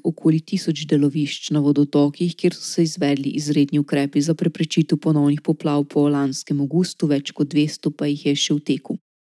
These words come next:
Izvajanje del na vodotokih je sicer razdeljeno v tri faze.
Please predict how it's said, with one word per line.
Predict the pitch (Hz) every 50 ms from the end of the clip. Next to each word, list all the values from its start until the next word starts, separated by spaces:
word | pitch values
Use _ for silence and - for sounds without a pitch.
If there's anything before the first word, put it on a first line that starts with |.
| _ _ _ _ _ _ _ _
Izvajanje | - 175 160 156 160 151 151 156 160 165
del | 156 175 170 175 180
na | 175 175
vodotokih | 165 151 156 156 156 151 - 165 160 165 160 196 190 - -
je | 175
sicer | - - 165 - - 190 196
razdeljeno | 196 180 165 165 160 156 147 147 143 147 151
v | - - 160 156 151
tri | - - - 180 156
faze. | - - 135 131 135 139 - -